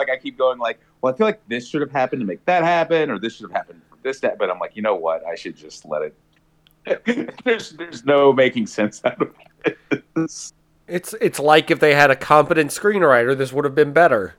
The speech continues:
Speaker 2: I, I swear it was just them going from scene to scene, being like, "We're gonna shoot this. How does this connect? We'll make it in post." I,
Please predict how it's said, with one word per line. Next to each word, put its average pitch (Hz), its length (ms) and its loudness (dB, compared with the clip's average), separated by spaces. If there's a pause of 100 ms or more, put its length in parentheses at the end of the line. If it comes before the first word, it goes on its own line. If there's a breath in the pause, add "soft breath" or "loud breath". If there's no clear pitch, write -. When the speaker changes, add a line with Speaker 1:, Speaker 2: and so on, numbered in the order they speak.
(1400 loud breath)
Speaker 2:
I, 190 220 6
I 185 80 8
swear 180 340 8
it 165 40 8
was 151 140 0
just 147 200 -6
them 151 200 6
going 147 280 6
from 139 160 -6
scene 135 260 -4
to 131 80 -2
scene, 127 300 -4
being 123 200 0
like, 123 180 2
"We're 147 100 2
gonna 196 120 6
shoot 165 280 0
this. 151 240 6
How 151 100 6
does 175 100 4
this 180 120 -6
connect? 147 420 0
We'll 151 220 6
make 170 320 4
it 156 80 2
in 135 140 2
post." 110 500 -6 (400 loud breath)
I, 208 100 6